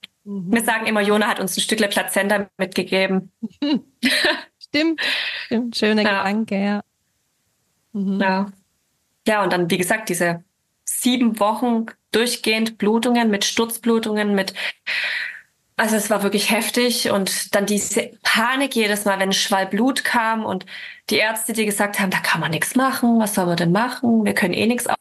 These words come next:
Speaker 2: aufhalten und ich war so, oh Gott, nicht nochmal.
Speaker 1: Ja.
Speaker 2: Ja.
Speaker 1: Ja. Das ist so spannend, weil das echt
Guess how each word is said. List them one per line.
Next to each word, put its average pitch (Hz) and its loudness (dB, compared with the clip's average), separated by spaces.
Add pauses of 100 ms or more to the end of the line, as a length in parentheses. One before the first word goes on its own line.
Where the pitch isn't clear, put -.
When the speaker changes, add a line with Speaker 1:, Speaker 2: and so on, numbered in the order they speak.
Speaker 2:
aufhalten 220 0
und 202 0
ich - 0
war 196 0
so, 196 0
oh 196 0
Gott, 254 0 (720)
nicht 220 2
nochmal. 247 2 (540)
Speaker 1:
Ja. 226 -10 (440)
Speaker 2:
Ja. 170 -2 (440)
Speaker 1:
Ja. 233 -12 (640)
Das - -10
ist 185 -4
so 226 2
spannend, 226 0
weil 208 2
das 208 -2
echt 220 0